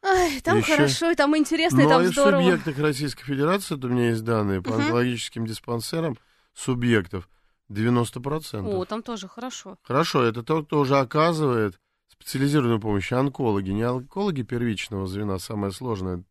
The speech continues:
Speaker 2: те, кто первые встречаются вот с заболев-, заболевшими.
Speaker 1: Не всегда могут диагностировать, тем более, если человек молодой, зелёный, только пришёл работать.
Speaker 2: Да.
Speaker 1: В поликлинику, и тут уже пациенты такие сложные,
Speaker 2: Тут наша
Speaker 1: интересные
Speaker 2: задача,
Speaker 1: идут.
Speaker 2: кстати,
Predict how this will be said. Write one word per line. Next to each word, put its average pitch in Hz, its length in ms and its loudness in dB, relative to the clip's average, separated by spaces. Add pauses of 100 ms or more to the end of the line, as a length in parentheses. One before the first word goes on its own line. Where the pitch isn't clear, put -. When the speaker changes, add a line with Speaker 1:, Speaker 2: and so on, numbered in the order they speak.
(120)
Speaker 2:
те, 107 120 -10
кто 107 260 -16 (480)
первые 117 320 2
встречаются 95 760 -6
вот 95 100 -8
с 90 40 -10
заболев-, 98 580 -6
заболевшими. 98 600 -6
Speaker 1:
Не 240 100 -4
всегда 262 300 -4
могут 233 320 -6
диагностировать, 214 800 -8
тем 202 160 -16
более, 214 140 -10
если 208 240 -14
человек 208 360 -14
молодой, 214 420 -10
зелёный, 208 480 -8
только 208 260 -18
пришёл 240 420 -12
работать. 196 640 -14
Speaker 2:
Да. 120 460 -4 (640)
Speaker 1:
В - 120 -20
поликлинику, 220 720 -6
и 214 60 -8
тут 269 240 -12
уже 220 200 -8
пациенты 208 440 -8
такие 196 340 -12
сложные, 226 360 -8
Speaker 2:
Тут 123 160 -4
наша 143 180 2
Speaker 1:
интересные 139 160 0
Speaker 2:
задача, 139 200 0
Speaker 1:
идут. - 80 -8
Speaker 2:
кстати, 135 420 -6